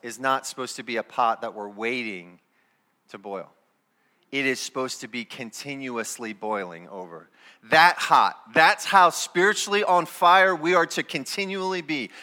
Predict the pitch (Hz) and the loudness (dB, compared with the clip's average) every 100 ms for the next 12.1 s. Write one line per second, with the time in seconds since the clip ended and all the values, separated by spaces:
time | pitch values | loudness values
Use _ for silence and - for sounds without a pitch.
0 | - 160 175 208 - 190 185 147 127 170 | 2 4 4 0 -4 -4 -4 -6 -6 -4
1 | 175 175 202 - 214 214 220 - - - | -4 -2 -4 -4 -6 -6 -10 -14 -20 -20
2 | - - - 175 185 208 208 190 180 - | -4 -2 2 2 6 4 4 -2 -4 -4
3 | 190 - 156 131 110 139 143 143 147 139 | -4 -4 -6 -8 -2 -2 -2 -4 -6 -6
4 | 131 _ _ - 131 - 160 147 135 123 | -8 _ _ -10 -8 -8 -8 -8 -10 -10
5 | 110 107 90 90 113 104 - 131 127 110 | -10 -10 -10 -10 -10 -10 -6 -2 -2 -4
6 | - 101 92 85 _ _ _ _ _ _ | -10 -14 -16 -20 _ _ _ _ _ _
7 | _ _ _ _ _ _ _ _ _ _ | _ _ _ _ _ _ _ _ _ _
8 | _ _ _ _ _ _ _ _ _ - | _ _ _ _ _ _ _ _ _ -4
9 | 151 175 175 170 170 156 - - 156 151 | 2 4 2 -2 0 0 0 -6 -6 -8
10 | - 139 131 117 131 117 110 156 165 175 | 0 2 2 0 -4 -4 -2 2 2 0
11 | 165 156 151 - 143 127 - 123 110 95 | 0 -2 -2 -6 -8 -8 -6 -4 -4 -8